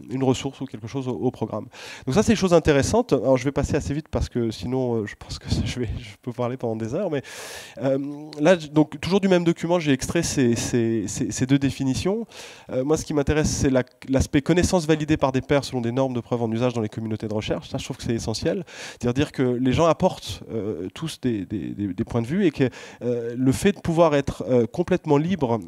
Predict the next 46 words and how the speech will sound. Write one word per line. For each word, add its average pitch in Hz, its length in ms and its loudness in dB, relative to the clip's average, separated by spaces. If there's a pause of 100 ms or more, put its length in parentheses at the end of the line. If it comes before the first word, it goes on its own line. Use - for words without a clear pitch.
(120)
de 113 300 0
discuter, 127 480 -4
de - 60 -12
collaborer 123 440 2
sur - 140 -8
des 113 160 0
outils 120 260 2
en 123 60 4
ligne 135 340 0
ou 143 100 -4
lors 127 220 6
d'événements, 117 520 0
euh, 101 100 0 (180)
hors 113 260 2
ligne, 139 420 -2
c'est-à-dire 104 280 -8
vraiment, 113 300 -6
euh, 113 40 -4
physiques, 120 400 -6 (420)
c'est, 170 260 4
c'est 170 140 2
aussi 156 240 2
cette - 260 -4
logique 135 360 0
de 120 160 2
pair 135 200 4
à 131 60 2
pair, 107 240 -2
c'est, 117 180 -10
cette 107 300 -10
logique 120 240 -8
de 123 80 -6
validation 113 520 -4
de, 107 280 -6
de, 95 160 -8
par, - 240 -4
par 123 140 0
les 120 80 2
pairs, 165 240 2
ça - 100 -6
je 120 60 -8
trouve 143 140 -8
que - 60 -14
c'est, 127 220 -4
c'est 123 160 -4
essentiel. 151 500 -4